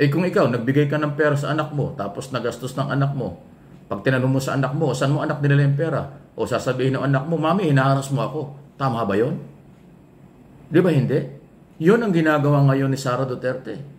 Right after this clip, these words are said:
Hindi daw siya nag-umpisa ng gulo, kung hindi daw itong gobyernong ito dahil hinaharas sila. Sa anong paraan, paraan hinaharas kayo?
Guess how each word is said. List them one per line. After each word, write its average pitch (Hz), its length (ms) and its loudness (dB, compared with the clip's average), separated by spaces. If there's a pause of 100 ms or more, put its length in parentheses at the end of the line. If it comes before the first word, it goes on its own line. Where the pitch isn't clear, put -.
(180)
Hindi 139 320 4
daw - 160 2
siya 165 160 -2
nag-umpisa 165 480 -4
ng 190 160 0
gulo, 170 220 -2 (680)
kung 131 160 4
hindi 143 160 6
daw 143 160 2
itong 143 240 -2
gobyernong 156 480 2
ito 139 160 -2
dahil 113 320 2
hinaharas 110 480 -2
sila. - 160 -4 (1160)
Sa - 200 0
anong 392 160 -4
paraan, 170 560 0
paraan 156 400 0
hinaharas 135 400 2
kayo? 135 240 -8